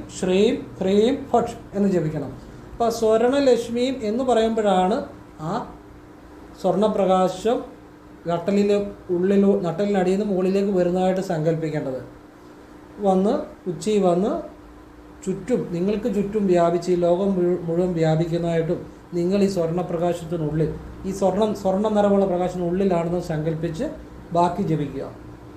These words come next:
സ്വർണ്ണലക്ഷ്മിയും തുടങ്ങുമ്പോൾ തൊട്ട് അങ്ങനെ സങ്കല്പിച്ച് ബാക്കി ജപിക്കുക. അപ്പോഴത് ആണ് ഇതിൻ്റെ രഹസ്യവിദ്യ. ഇനിയും അപ്പോൾ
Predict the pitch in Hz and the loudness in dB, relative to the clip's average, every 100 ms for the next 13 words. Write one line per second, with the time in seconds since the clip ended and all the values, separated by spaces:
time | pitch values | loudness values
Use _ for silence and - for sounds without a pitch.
0 | - - - 170 165 180 202 220 196 - | -18 -14 -4 0 2 2 2 2 0 -2
1 | 190 196 196 180 175 190 185 170 160 254 | -2 0 2 2 2 0 0 0 0 0
2 | - - 170 175 175 170 160 165 160 185 | -2 -8 -4 -2 -2 -2 0 0 -2 -4
3 | 233 180 160 156 135 131 135 - - - | 0 2 0 -2 -4 -6 -8 -12 -14 -18
4 | - - - - - - - - 175 165 | -20 -20 -20 -20 -20 -20 -18 -4 0 2
5 | 175 226 - - 147 151 160 151 175 143 | 2 0 -4 -10 -6 -4 -2 -2 -2 -2
6 | 135 - 139 120 120 - - - - - | -6 -8 -8 -8 -8 -12 -14 -20 -20 -20
7 | - - - - - - - - 151 160 | -20 -20 -20 -18 -20 -20 -20 -8 -2 0
8 | - - - - - - - - - - | -2 -8 -18 -20 -20 -20 -18 -18 -16 -8
9 | 185 | 0